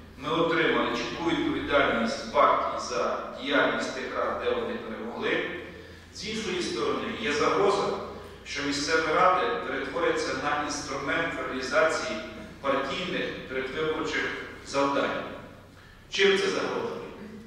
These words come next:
Якщо в найближчий час місцеві ради не будуть діяти, не будуть діяти в інтересах громади, а лише будуть діяти в інтересах партії,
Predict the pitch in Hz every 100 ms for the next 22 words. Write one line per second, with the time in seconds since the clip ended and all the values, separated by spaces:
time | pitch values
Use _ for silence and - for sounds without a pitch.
0 | - - - - - 190 202 196 202 196
1 | - - - 151 185 - 190 - - -
2 | - - - - - - - - 135 -
3 | 175 175 - - - - - 170 170 170
4 | 165 - 165 - - - - - 131 -
5 | 165 165 - 135 - - - - - -
6 | - 135 139 156 160 165 - - 143 139
7 | - - - - - - 127 - - -
8 | - - - 143 - - 127 127 - -
9 | - - - 185 190 - -